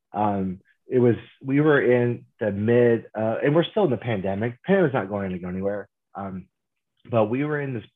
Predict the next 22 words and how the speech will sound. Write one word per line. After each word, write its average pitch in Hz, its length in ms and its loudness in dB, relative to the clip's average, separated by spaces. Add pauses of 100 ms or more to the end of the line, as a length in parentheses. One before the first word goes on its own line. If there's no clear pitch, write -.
(100)
part 127 260 -2
where 104 360 -6 (260)
we 139 240 2
heard 120 580 2
no's 107 380 2 (320)
constantly, 87 760 -6 (440)
constantly. 101 640 -4
So 120 60 -2
we 135 180 0
were 151 140 2
even 131 220 0
pitching, 117 520 -4 (380)
um, 104 380 -2 (680)
different 123 360 -2
companies 123 460 -2
to 104 60 -6
have, 110 440 2
hide 113 260 -4
their 113 80 0
logo 113 560 2
in 98 140 -8
the 95 80 -8